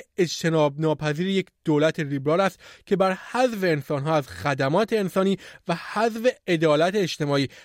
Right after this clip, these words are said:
از خدمات اجتماعی متمرکز شده بود. آقای البنیزی می‌گوید که این برای همیشه به عنوان یکی از بدترین شکست‌های سیاسی دولت استرالیا در تاریخ باقی می‌ماند.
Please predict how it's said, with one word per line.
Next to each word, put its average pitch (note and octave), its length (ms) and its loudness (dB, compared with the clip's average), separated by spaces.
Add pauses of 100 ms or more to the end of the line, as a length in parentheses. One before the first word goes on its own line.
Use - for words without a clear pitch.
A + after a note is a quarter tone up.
از D3 180 -2
خدمات C#3+ 600 0
اجتماعی C#3+ 720 -2 (240)
متمرکز C#3 560 -2
شده B2+ 200 -6
بود. C3 300 -14 (400)
آقای D3+ 260 2
البنیزی E3 500 0 (240)
می‌گوید A#3+ 400 0
که - 200 -8
این A#3 200 -2 (180)
برای C4+ 320 0
همیشه F3 560 0
به F3+ 100 0
عنوان E3+ 280 0
یکی A3 200 -4
از D3 260 -6
بدترین D#3 600 -2
شکست‌های D#3 760 -2
سیاسی E3+ 540 -2
دولت D3+ 340 0
استرالیا D#3 560 2 (280)
در D#3 180 2
تاریخ D3 480 0 (340)
باقی A3+ 320 2
می‌ماند. B2+ 580 -6